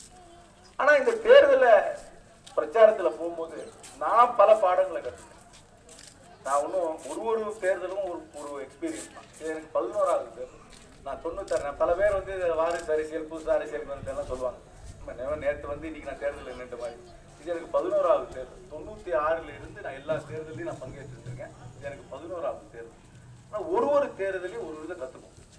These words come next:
இந்த தேர்தல்ல நான் கத்துக்கிட்ட எல்லாத்தோட பெரிய பாடம் வந்து செம்பருத்தி தான். இதுல வந்து சந்தே-, யாரா எல்லாரும், அஹ், ஒரு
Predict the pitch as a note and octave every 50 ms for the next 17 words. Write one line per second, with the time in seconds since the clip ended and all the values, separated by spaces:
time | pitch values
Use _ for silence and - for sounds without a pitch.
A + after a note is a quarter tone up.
0 | - - - - - - - F#4+ - C4 B3+ - - F3+ A3+ A#3 A#3 A#3 G#3+ G#3
1 | F#3+ - - F3 D#3+ D#3+ - D3+ D#3 E3 G3 - - D#3 C3+ C3 C#3+ D#3+ D#3+ D#3
2 | D#3 E3+ F3 E3+ - C#3+ D3 F3 F3+ D#3+ D#3 - C3 C#3 C#3+ C#3+ - - - -
3 | - - A#2 A#2 A2+ A#2 A#2 A#2 - - - - - - - - - - - -
4 | - - - - - - - - - - - - - - - - - - D#3+ D3+
5 | D3+ - - A3+ G#3+ - G#3+ - - G#3+ G3+ G3+ A3 A#3 B3 B3+ A#3+ - - A#3+
6 | A#3+ A3 G#3+ - - G3+ G3 F#3+ F3 E3+ - - - - - - - -